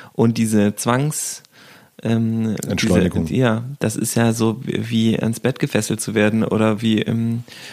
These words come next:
Speaker 1: offener Vollzug so ungefähr, ähm, indem du halt, alle werden halt zu Hause eingeknastet und dürfen niemanden mehr sehen. Ein sozialer Entzug und alle sozialen Räume geschlossen, alles dicht. Ist ja crazy.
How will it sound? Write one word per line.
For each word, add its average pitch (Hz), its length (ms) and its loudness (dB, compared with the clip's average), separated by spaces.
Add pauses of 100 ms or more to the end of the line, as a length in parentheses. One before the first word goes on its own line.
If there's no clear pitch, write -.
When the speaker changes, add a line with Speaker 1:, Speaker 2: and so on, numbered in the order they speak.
(120)
Speaker 1:
offener 117 380 0
Vollzug 131 480 0
so 117 100 0
ungefähr, 113 640 0
ähm, 117 220 -2
indem 120 400 2
du 120 160 2
halt, 120 380 -2 (100)
alle 113 240 0
werden 117 200 2
halt 120 140 0
zu 113 140 0
Hause 113 200 2
eingeknastet 107 680 -2
und 113 100 0
dürfen 113 240 -2
niemanden 113 320 0
mehr 107 140 0
sehen. 123 280 0 (400)
Ein 113 60 -6
sozialer 113 560 0
Entzug 123 540 -4
und 110 480 -2 (320)
alle 117 220 2
sozialen 110 420 2
Räume 117 300 2
geschlossen, 110 680 -2 (480)
alles 110 320 -2
dicht. - 380 -4 (380)
Ist - 160 -6
ja 92 120 0
crazy. 120 540 0